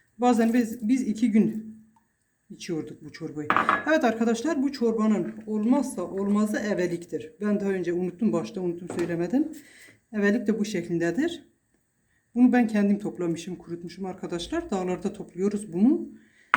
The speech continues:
Ama öyle kuru kuru koymuyoruz. Bu şekilde ilk önce sıcak suda bekletiyoruz. Hafif bu siyah rengini veriyor. Acımsı suyu var. Bunu döküyoruz.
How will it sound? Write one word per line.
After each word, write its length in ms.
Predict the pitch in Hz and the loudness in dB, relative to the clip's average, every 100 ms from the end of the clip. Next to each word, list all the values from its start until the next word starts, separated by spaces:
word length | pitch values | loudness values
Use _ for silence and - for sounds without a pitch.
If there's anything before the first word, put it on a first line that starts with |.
| - - | 2 2
Ama 460 | 254 262 202 180 - - - | 4 6 6 0 -10 -20 -12
öyle 320 | - 254 254 254 | 0 2 2 2
kuru 260 | - 254 | 4 4
kuru 200 | 269 339 | 6 4
koymuyoruz. 680 | - 214 170 147 147 147 - _ _ _ _ _ 240 | 6 4 6 2 -2 -8 -14 _ _ _ _ _ -8
Bu 80 | |
şekilde 560 | 240 196 185 170 170 165 | -4 -2 0 0 -2 -2
ilk 180 | 254 - | -2 2
önce 400 | 214 160 147 151 - _ _ _ | 4 2 0 -8 -16 _ _ _
sıcak 340 | - 220 247 | -2 4 4
suda 200 | - 214 | 4 2
bekletiyoruz. 800 | 180 - 185 - 220 302 403 - - _ _ _ | 2 -2 -4 2 2 4 0 -4 -16 _ _ _
Hafif 400 | 269 262 226 - - _ _ _ _ - | -2 0 -2 -4 -20 _ _ _ _ -4
bu 160 | 240 269 | -2 0
siyah 340 | - 240 202 | 4 4 4
rengini 400 | 190 180 180 175 | 2 2 2 4
veriyor. 520 | 190 196 262 339 - - _ _ _ _ _ _ | 4 4 4 2 -4 -16 _ _ _ _ _ _
Acımsı 500 | 214 208 202 - 233 | -2 0 0 -2 -6
suyu 320 | 208 180 156 | -6 -4 -6
var. 280 | 147 147 - _ _ _ _ _ _ | -6 -14 -18 _ _ _ _ _ _
Bunu 280 | 220 220 202 | 4 6 6
döküyoruz. 640 | 196 190 247 240 302 - | 4 4 4 4 2 -2